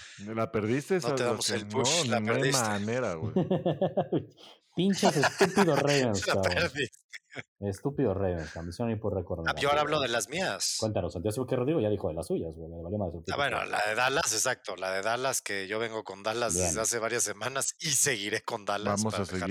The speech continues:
Speaker 2: dejarlo
Speaker 1: ahí,
Speaker 2: claro.
Speaker 1: a huevo.
Speaker 3: Esa es muy buena, esa.
Speaker 2: Eh, Dallas es una gran defensa, hay que decirlo. Un, está,
Speaker 3: Ujú.
Speaker 2: ahora sí que, <laughs>
Speaker 1: Y si te dan
Speaker 2: mis
Speaker 1: una
Speaker 2: respetos
Speaker 1: gran
Speaker 2: ahí.
Speaker 1: defensa como underdog, siempre tómala, güey.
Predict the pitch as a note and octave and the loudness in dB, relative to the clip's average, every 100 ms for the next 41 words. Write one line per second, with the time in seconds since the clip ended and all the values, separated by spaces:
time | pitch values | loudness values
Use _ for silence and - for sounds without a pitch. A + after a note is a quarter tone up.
0 | G2 F2+ G#2 A2 D#2+ D#2+ F2+ F#2+ A2+ F2 | 0 0 0 -2 -4 -6 -8 -10 -10 -6
1 | F2+ F2+ A#2+ G#2 E2 D2 - A2 F#2 A2 | -4 0 0 0 -2 -6 -12 -12 -4 -2
2 | A#2 A2 A#2+ - B2+ A#2+ A2+ A#2 C3 B2 | 0 0 0 -2 -2 -2 -2 0 2 0
3 | A2+ G2+ - F#2 - F2+ F2 F2+ E2+ F2+ | -2 -6 -6 -6 -6 -6 -10 -8 -8 -10
4 | F2 F2+ A2 - A2 G2 C#3 C3 D3 B2+ | -18 -20 -20 -8 -4 -2 -2 0 -2 -2
5 | C3+ A#2+ C#3 A#2+ B2 D#3 D3 F3 D#3+ F3 | -2 -2 -2 -6 -2 -2 0 2 4 4
6 | F#3+ F#3+ D#3+ B2 C3 C#3 C#3 C3 - A#2+ | 4 2 2 2 4 4 2 0 -2 -4
7 | B2+ - G#2+ G#2 G2 F#2+ G2+ A2 - - | -4 -4 -4 -2 -4 -2 -2 -4 -6 -8
8 | C3 A#2+ - A#2 A#2+ F#2 C#2 C2+ C2 | -6 -6 -6 -8 -8 -10 -12 -14 -20